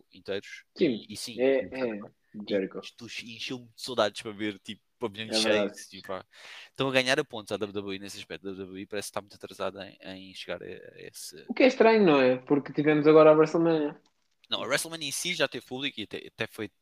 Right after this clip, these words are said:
Speaker 1: bom. Não foi tão bom porque era um, era demasiado espaço para tão pouca gente. Se calhar se
Speaker 2: Sim.
Speaker 1: neste caso aqui, se calhar foi, eh,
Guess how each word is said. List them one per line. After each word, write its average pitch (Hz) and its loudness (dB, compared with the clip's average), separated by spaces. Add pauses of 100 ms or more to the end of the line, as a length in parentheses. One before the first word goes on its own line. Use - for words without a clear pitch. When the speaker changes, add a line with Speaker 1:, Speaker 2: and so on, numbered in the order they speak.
(120)
Speaker 1:
bom. 90 -16 (140)
Não 127 -12
foi 170 -6
tão 156 -8
bom 165 -12
porque 156 -8
era 135 -4
um, 131 -16
era 117 -6 (120)
demasiado 117 2 (880)
espaço - 0
para 117 -8
tão 113 -12
pouca 107 -12
gente. - -14
Se - -16
calhar 110 2
se - -12
Speaker 2:
Sim. 113 -8 (540)
Speaker 1:
neste 107 -10
caso 113 -2
aqui, 120 -10
se - -14
calhar 107 -4
foi, 98 -10 (180)
eh, - -20